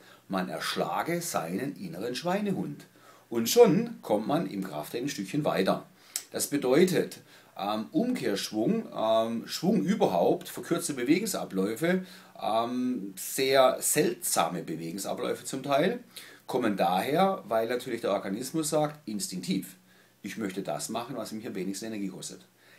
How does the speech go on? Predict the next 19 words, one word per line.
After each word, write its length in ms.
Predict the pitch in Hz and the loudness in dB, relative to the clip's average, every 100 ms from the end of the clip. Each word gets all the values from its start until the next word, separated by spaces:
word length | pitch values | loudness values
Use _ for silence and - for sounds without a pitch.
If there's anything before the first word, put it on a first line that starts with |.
| _ | _
Im 140 | - 117 | -4 2
funktionalen 500 | 156 156 151 135 101 | 4 4 6 4 6
Krafttraining 460 | 143 165 202 139 | 6 6 4 2
müssen 160 | 123 135 | 0 0
wir 60 | 123 | -2
das 100 | - | 0
umdrehen. 540 | 226 233 104 85 76 | -2 2 2 2 0
Wir 80 | 104 | -2
müssen 260 | 117 120 | -2 -4
den 260 | 104 139 185 | 2 4 6
Weg 220 | 151 151 | 6 6
gehen 240 | 165 175 180 | 2 2 0
des 220 | 104 - | -4 2
höchsten 400 | 143 180 - 185 | 2 2 -2 -4
energetischen 580 | 151 147 139 143 - 147 | 0 0 -2 -6 -4 0
Aufwandes, 720 | 113 - 82 90 190 - - - - - | 0 0 -2 0 0 -2 -8 -20 -10 8
um 260 | 147 147 - | 8 8 0
maximal 840 | 113 143 - - 180 143 127 123 - | 2 2 0 0 4 6 4 2 -6
viel 420 | - 151 185 | -4 0 0